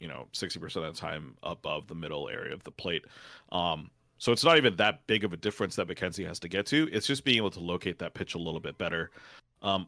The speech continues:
a lot of this is dependent on Statcast data, velocity, location, things like that. It's not stuff that we're all,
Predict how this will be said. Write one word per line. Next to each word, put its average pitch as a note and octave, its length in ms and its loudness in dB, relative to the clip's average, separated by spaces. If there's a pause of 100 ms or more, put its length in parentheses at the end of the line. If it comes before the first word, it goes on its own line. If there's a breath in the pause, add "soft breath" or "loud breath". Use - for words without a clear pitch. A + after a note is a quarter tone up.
a A2+ 80 6
lot C3 220 10
of C3+ 100 8
this B2+ 280 6
is A2 360 4
dependent G2 420 2
on F2+ 80 -2
Statcast G2 440 2
data, C#2+ 180 -2
velocity, F2 600 2
location, E2 480 -2
things E2 240 -4
like D#2 140 -4
that. D#2+ 120 0
It's - 140 -6
not E2 200 -4
stuff - 260 -4
that D#2+ 120 -2
we're D#2+ 160 -6
all, E2 380 -2